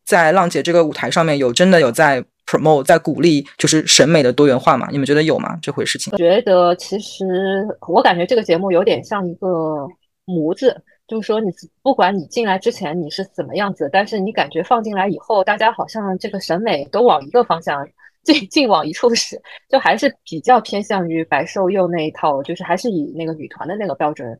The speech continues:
Speaker 2: 去衡量每一个人的这个，这个外表或者是她的表现，就她的，她的装扮。其实这个节目是有一点就是统一化影响的，我并没有觉得它很百花齐放，除了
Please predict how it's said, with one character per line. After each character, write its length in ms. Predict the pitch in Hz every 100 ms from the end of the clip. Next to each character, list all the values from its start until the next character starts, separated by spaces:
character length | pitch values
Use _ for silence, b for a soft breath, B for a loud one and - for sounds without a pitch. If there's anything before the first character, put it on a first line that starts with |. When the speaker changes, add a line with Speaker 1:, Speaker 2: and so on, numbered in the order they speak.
| b b _ _
Speaker 2:
去 460 | - 190 165 143 147
衡 240 | - 156
量 280 | 151 143 151
每 140 | 135
一 100 | 127
个 120 | 160
人 140 | 151 135
的 80 | 147 139 131 117 -
这 80 | 139
个， 80 | -
这 80 | 127
个 80 | 101 - - -
外 160 | 180
表 260 | - 110 -
或 140 | 185
者 80 | 160
是 180 | - 151
她 160 | - 139
的 100 | 131
表 180 | 156 -
现， 280 | - 143 123
就 120 | 143
她 160 | - 147
的， 100 | 135 -
她 140 | -
的 80 | 156
装 200 | - 139 147
扮。 200 | 143 - _ _
其 160 | 226
实 40 | 220
这 60 |
个 80 | 202
节 160 | 175 160
目 100 | 180
是 180 | -
有 140 | 196 139
一 80 | 151
点 280 | 143 123 - _ _ -
就 120 | 156
是 120 | -
统 180 | - 147
一 80 | 165
化 160 | 165
影 160 | 131 -
响 120 | 120
的， 60 | - _ _
我 140 | 156
并 180 | 151 233
没 60 | 175
有 100 | 175
觉 160 | 156
得 100 | 160
它 300 | 160 185 170 - B B
很 200 | - 180 156 156 156
百 100 | 135
花 140 | 165 175
齐 140 | 160
放， 140 | 160 147
除 200 | 156 175
了 200 | 196